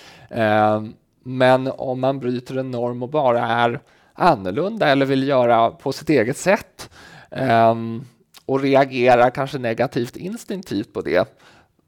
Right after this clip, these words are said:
ta gärna en paus och fundera på vad är det för känslor det väcker li-, till liv hos en själv. Och om man då identifierar att,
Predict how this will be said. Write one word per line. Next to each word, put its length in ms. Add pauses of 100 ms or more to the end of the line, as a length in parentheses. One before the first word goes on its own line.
(220)
ta 260
gärna 440
en 160
paus 760
och 160
fundera 460
på 340 (460)
vad 160
är 160
det 60
för 120
känslor 460
det 80
väcker 240
li-, 360
till 200
liv 260
hos 260
en 160
själv. 680 (400)
Och 420
om 100
man 140
då 160
identifierar 680
att, 160